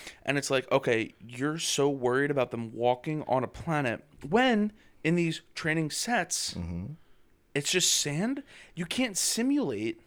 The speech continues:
Speaker 2: Well, what's, what's the,
Speaker 1: zero
Speaker 2: um,
Speaker 1: gravity.
Speaker 2: what's the, uh,
Speaker 1: Or not zero gravity, but I guess.
Speaker 2: what's the old adage? If it looks like a duck,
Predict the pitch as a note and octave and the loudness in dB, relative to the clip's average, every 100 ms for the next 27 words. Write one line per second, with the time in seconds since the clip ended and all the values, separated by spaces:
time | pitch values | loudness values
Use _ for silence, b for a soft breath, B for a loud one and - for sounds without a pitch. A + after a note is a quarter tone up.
0 | - - - G#2+ G#2 G#2 G#2 - A2 - | -20 -16 -2 2 2 2 -2 -2 -4 -2
1 | C3+ E3 E3 C#3+ C#3 G#3+ D#3+ A#2+ C3+ F2+ | 0 2 2 2 2 2 2 0 -2 -2
2 | - - G2+ G2 F#2+ E2 C3+ B2+ B2 - | -2 -2 -4 -2 0 0 2 0 -2 -8
3 | F#2 G2+ G#2 G#2 A#2 A#2 - - - G2 | -10 -10 -8 -6 -4 -6 -8 -14 -8 -6
4 | - A2 F#2+ F#2+ G2+ A2+ A#2 - - - | -2 -2 0 0 -2 -4 -8 -14 -14 -8
5 | D2+ F#2+ F#2+ - F#2 F#2 F2+ G2 G2 G2+ | -4 -4 -4 -4 -4 -4 -6 -2 -2 -4